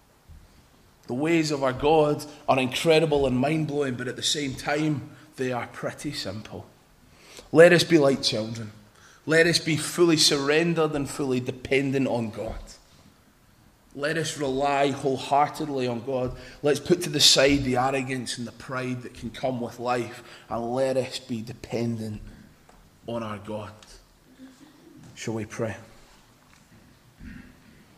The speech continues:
Lord God, we thank you for the blessing the children are to us. We thank you for the joy that they bring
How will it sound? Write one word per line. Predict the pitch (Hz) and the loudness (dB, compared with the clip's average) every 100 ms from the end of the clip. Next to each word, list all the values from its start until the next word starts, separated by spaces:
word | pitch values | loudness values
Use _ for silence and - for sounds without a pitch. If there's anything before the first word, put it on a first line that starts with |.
| _ _ - - - - - - - - - - - - - - - - - - - - - _ _ - - | _ _ -20 -20 -20 -20 -20 -20 -20 -20 -20 -20 -20 -20 -20 -20 -20 -20 -20 -20 -20 -20 -20 _ _ -20 -8
Lord | - 127 120 | 0 0 2
God, | 139 131 | 4 4
we | 123 | 2
thank | - 143 139 127 | 0 0 0 -2
you | 151 139 | -4 -4
for | 123 - - | -6 -10 -8
the | 117 | -6
blessing | 110 120 117 - 139 131 | -2 -2 -2 -6 -8 -8
the | 104 | -8
children | - 127 135 117 | -6 -6 -6 -8
are | 113 110 | -8 -8
to | - 143 | -6 -6
us. | 120 - - - - _ - - - - _ _ _ - | -6 -12 -14 -16 -16 _ -20 -20 -20 -20 _ _ _ -6
We | 131 | -4
thank | 127 135 135 131 | 0 2 2 2
you | 131 | 0
for | - | 0
the | 117 113 | -2 -2
joy | 120 127 127 | 2 4 4
that | 123 117 | 2 0
they | 117 | -2
bring | 107 120 127 | 0 0 0